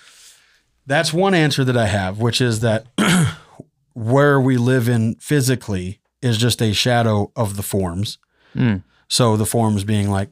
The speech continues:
Speaker 1: spirit, soul,
Speaker 2: Sure.
Speaker 1: all that kind of stuff.
Speaker 2: Okay.
Speaker 1: And then, <clears throat> and then from there,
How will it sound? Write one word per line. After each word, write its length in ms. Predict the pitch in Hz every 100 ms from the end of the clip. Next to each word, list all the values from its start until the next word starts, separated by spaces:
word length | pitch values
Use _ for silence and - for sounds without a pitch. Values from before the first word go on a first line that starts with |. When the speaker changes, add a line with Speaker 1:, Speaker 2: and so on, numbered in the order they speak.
| -
Speaker 1:
spirit, 400 | - 107 98 -
soul, 340 | 110 92 95 - - -
Speaker 2:
Sure. 240 | 110 98
Speaker 1:
all 100 | 110
that 180 | 101 101
kind 160 | - 98
of 80 | 92
stuff. 260 | 101 95 -
Speaker 2:
Okay. 140 | 95 - _ _
Speaker 1:
And 200 | 135 127
then, 320 | 123 120 120 _
<clears throat> 80 | -
and 1000 | 165 151 107 - - - - - 120 120
then 300 | 120 113 110
from 460 | - 139 143 135
there, 560 | 117 123 110 90 95